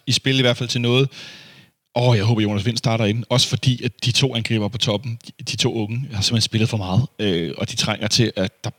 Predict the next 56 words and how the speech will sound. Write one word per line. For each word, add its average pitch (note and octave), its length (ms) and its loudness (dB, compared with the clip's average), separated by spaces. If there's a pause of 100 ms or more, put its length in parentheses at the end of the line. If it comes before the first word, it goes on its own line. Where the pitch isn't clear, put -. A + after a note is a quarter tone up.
(140)
kommer G#2+ 200 -6
noget G2+ 160 0
andet G2+ 220 2
ind - 100 -8
også. G#2 320 -4
Øh, G#2 60 -4
det - 280 -8
kan - 100 -20
godt A2+ 140 0
være, A2 60 2
at G#2 60 2
Vind A2 100 -2
kun A2+ 180 -4
kan G#2+ 120 -6
være G2+ 100 0
indskifter, G#2+ 380 -4
så A2+ 100 -4
må G#2+ 80 -2
han G#2 80 -4
være G2 100 -4
det. G2+ 200 -4 (400)
Men A#2 100 -8
der A#2 80 2
er A2+ 40 4
i A2+ 40 2
hvert G#2+ 160 2
fald G#2 240 0 (500)
nogle D3+ 160 4
muligheder D3+ 440 8
i G2+ 40 -2
spil. G#2 380 -2
Det A2+ 140 2
ser A#2 140 2
jeg G#2 80 0
frem G2+ 180 -8
til. A#2 220 0
Øhm, A#2 320 4 (580)
det D#3 100 6 (140)
er C#3+ 40 6
A - 20 6
G C#3+ 60 2
F - 40 -12
på D3+ 80 0
søndag, D3+ 380 4
så D3 80 6
har C#3+ 160 6
vi D3 100 2
om B2+ 100 2
torsdagen D3 500 4
efterfølgende. C3 580 2 (1080)
Nu C#3+ 60 4
bliver C#3+ 160 2
det B2+ 80 2
rigtig A#2 160 0
kedeligt, C#3+ 260 4
Jonas. B2 380 0